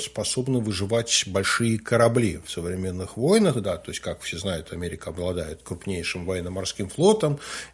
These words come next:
эти линкоры и авианосцы. Это гигантские платформы для того, чтобы нести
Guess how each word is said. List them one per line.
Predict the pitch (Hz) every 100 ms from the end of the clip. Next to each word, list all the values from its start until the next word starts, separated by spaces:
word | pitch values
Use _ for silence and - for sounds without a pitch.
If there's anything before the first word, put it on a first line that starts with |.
| -
эти | 92
линкоры | 87 101 - 113 95
и | 90
авианосцы. | 90 98 123 202 - - 151
Это | 117 98 107 87 -
гигантские | 95 117 139 127 - 117
платформы | 117 113 - 110 101
для | 95
того, | 101 104
чтобы | 101 - 92
нести | 98 101 - - 98 92 90 87